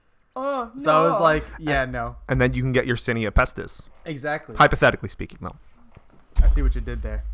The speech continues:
Speaker 1: I don't
Speaker 2: <laughs> Thanks
Speaker 1: like
Speaker 2: for being a fan.
Speaker 3: <laughs> Um, yeah.
Speaker 2: So how is, how is it transmitted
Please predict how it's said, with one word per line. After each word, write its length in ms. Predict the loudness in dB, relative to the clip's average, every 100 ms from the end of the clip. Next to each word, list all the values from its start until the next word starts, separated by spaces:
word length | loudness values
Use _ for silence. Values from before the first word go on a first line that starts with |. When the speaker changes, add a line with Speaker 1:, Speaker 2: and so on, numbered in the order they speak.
| -6 -2
Speaker 1:
I 160 | -2 -2
don't 80 | -4
Speaker 2:
<laughs> 160 | -4
Thanks 20 |
Speaker 1:
like 140 | -6 -6
Speaker 2:
for 80 | -8
being 240 | -8 -8
a 40 |
fan. 320 | -8 -8 -8 -10 0
Speaker 3:
<laughs> 640 | 0 2 0 0 4 4 2 -16 -18 -18 -18 -10 -10 -10 -14 -16 -16 -16 -14
Um, 480 | -6 -2 -2 -4 -8 -4
yeah. 100 | -2
Speaker 2:
So 160 | -2 -2
how 260 | -2 0
is, 140 | -2 -6 -4
how 220 | 0 0
is 160 | -2
it 160 | -6 -14
transmitted 680 | -12 -10 -10 -12 -14 -14